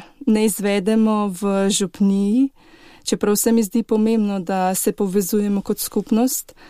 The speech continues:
ampak da nas pravzaprav te stvari povežejo tudi znotraj družine, pravzaprav še bolj. Um, in spet pač je tukaj v, pomembno vlogo pri meni imel svetovni splet, kjer sem našla vse te ideje,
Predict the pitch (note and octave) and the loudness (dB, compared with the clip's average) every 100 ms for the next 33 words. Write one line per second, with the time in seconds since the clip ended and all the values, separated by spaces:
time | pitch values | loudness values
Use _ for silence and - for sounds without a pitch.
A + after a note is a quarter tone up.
0 | - - A3 G#3 G#3+ G#3+ G#3+ G#3+ - A#3+ | -20 -6 -2 0 2 2 0 0 -2 0
1 | B3 A#3+ A3+ B3 B3 B3 - A3+ A3 A#3+ | 0 -2 0 -2 0 -6 -4 -2 0 -2
2 | B3 A3 F#3+ A3 A3 A3+ - A#3+ - - | -2 -4 0 0 2 0 0 -4 -4 -16
3 | - D#4+ _ - - G3+ G3+ A#3 A#3+ A#3+ | -14 -20 _ -20 -8 0 4 4 4 0
4 | G3+ G3+ G3 A#3 F3+ - G#3+ G3+ G3+ A#3 | 2 0 2 2 0 -4 -4 -2 -2 -4
5 | G#3 G#3+ F3+ F3 D#3 _ _ _ _ - | -2 -4 -2 -2 -2 _ _ _ _ -6
6 | F3+ - G3 - - G#3 - - - - | -4 0 0 0 0 0 -2 -18 -18 -18
7 | B3+ - F#3+ G3 G#3+ - G#3 F#3+ F#3+ - | -6 -4 -2 -2 -2 0 0 0 -6 -4
8 | G#3 G#3 A3 A3 G#3 G3 A#3 G3 G#3 G3 | 0 2 2 2 0 0 -2 -2 -4 -6
9 | - - - - - - - - G#3+ G3+ | -8 -18 -20 -20 -20 -20 -20 -6 0 2
10 | G3 G#3 G#3 G#3 G#3 G3+ A#3 G#3 G#3 G#3 | 4 2 2 2 2 2 2 2 -2 -2
11 | - G#3 G#3+ G#3+ G3+ F#3+ - A3 A3 - | -2 -2 0 0 0 -2 -4 -2 -2 -2
12 | G3+ - G#3 F#3+ F#3 F3+ - A3 G3 G3 | -4 -4 -4 -4 -4 -6 -8 -2 0 0
13 | - G3+ G3+ G3+ G3+ - G3 F#3 F#3 F3+ | -2 -2 0 -2 -4 -2 -2 0 0 0
14 | F#3 G3+ G#3 G#3 | -2 -2 0 0